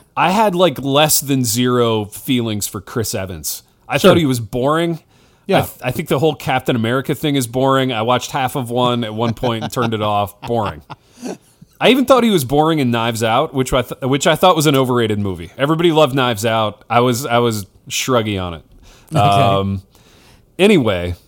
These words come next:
Speaker 1: he's in this, dude, and he's hilarious. He's an
Speaker 2: Yeah.
Speaker 1: amazing bad guy. He's, like, he's such a great douche. He plays
Speaker 2: Yeah.
Speaker 1: a guy named Lloyd. Lloyd
Speaker 2: Yep.
Speaker 1: is the worst. Lloyd's a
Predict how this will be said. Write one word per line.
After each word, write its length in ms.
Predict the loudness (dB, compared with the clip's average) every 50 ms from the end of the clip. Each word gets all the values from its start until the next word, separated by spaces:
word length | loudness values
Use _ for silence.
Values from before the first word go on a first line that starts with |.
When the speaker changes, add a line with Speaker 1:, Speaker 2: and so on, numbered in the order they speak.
| _ _ _ _
Speaker 1:
he's 280 | -6 -2 0 0 2
in 280 | 2 2 2 2 4 2
this, 240 | 2 2 0 -2 -2
dude, 320 | 0 0 2 2 2 0
and 120 | 0 0 0
he's 200 | 2 2 2 2
hilarious. 1080 | 0 0 -2 -4 -4 -2 0 2 2 4 4 4 4 4 4 2 2 2 0 0 2
He's 220 | 4 4 4 4
an 80 | 4 2 2
Speaker 2:
Yeah. 100 | 2 2
Speaker 1:
amazing 480 | 2 2 2 2 2 2 2 2 2 2
bad 360 | 2 2 4 2 2 2 2
guy. 280 | 4 4 4 4 2
He's, 200 | 0 0 0 0
like, 220 | 0 -2 -2 -4 -4
he's 260 | -2 0 2 2 4
such 280 | 4 2 2 2 0 -2
a 60 | -4
great 460 | -4 -2 2 2 2 2 0 -6 -6
douche. 540 | -4 -2 0 0 0 -2 -2 -4 -10 -10 -12 _ -20 -20 -20 -20 -20 -20 -2 0
He 100 | 2 4
plays 260 | 6 6 6 8 6
Speaker 2:
Yeah. 60 | 6
Speaker 1:
a 20 |
guy 180 | 4 4 4 6
named 200 | 6 4 4 2
Lloyd. 540 | 2 4 4 4 4 4 4 2 2 0 -4 -8 _ _ -20 -20 -20 -20 -20 -20 _ -6
Lloyd 300 | 2 6 8 8 10 10
Speaker 2:
Yep. 40 | 8
Speaker 1:
is 100 | 8 6
the 80 | 6 4
worst. 720 | 6 6 6 6 6 6 4 4 2 -2 -2 -6 -6 -6
Lloyd's 380 | 0 4 4 6 6 6 4
a 40 | 2